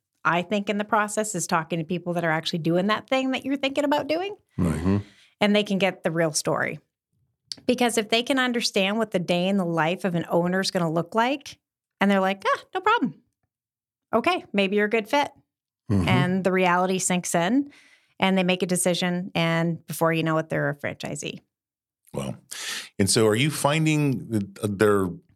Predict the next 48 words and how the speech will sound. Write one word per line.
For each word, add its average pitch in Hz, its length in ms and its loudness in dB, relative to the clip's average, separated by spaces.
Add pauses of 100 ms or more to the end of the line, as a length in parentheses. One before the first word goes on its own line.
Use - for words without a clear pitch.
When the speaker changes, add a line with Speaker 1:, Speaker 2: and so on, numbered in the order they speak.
Speaker 3:
a 101 40 2
lot 110 140 4
of 95 80 0
owner-operators 107 680 2
out 135 220 0
there? 139 160 0
Or 131 40 0
are 107 40 0
you 98 140 0
finding 104 280 0
that 90 100 -2
there's 85 120 -2
a 87 40 2
lot 90 140 2
of 85 60 -2
people 85 220 -2
that 82 80 2
wanna 85 220 0
be 82 120 -2
an 80 80 0
executive 78 640 -2
and 73 80 -6
just - 160 -6
kind 78 140 -4
of 69 320 -10 (520)
work 78 260 0
in 73 80 -2
the 71 120 0
office? - 480 -4 (1600)
Speaker 1:
I 269 280 2
tell 254 260 2
people 254 360 0
not 202 300 0
to 185 80 -6
buy 175 260 0
themselves 175 540 0
a 160 60 0
job. 151 580 0 (600)
I - 80 -2
Speaker 3:
Mm-hmm. - 80 -4
Speaker 1:
think 202 200 0
that's 196 320 0
one 180 160 2
of 170 80 -4
the 160 80 -2
biggest 175 420 0
things. 160 640 0 (420)
Uh, - 480 -2